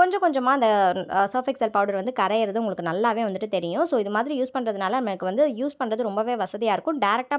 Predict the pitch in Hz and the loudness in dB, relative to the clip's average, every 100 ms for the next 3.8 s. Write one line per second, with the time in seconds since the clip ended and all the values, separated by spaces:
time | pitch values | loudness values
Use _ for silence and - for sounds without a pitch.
0 | 247 214 226 202 226 196 180 190 208 175 | 0 0 -2 -2 -2 -2 -2 -4 -2 0
1 | 185 196 170 - 381 294 185 175 160 156 | 0 -2 -6 -4 -2 0 -2 -6 -6 -6
2 | 160 - - - _ 440 440 330 226 240 | -6 -10 -14 -20 _ -4 0 0 2 2
3 | 214 233 226 190 185 156 - - | 2 0 -6 -6 -6 -8 -8 -12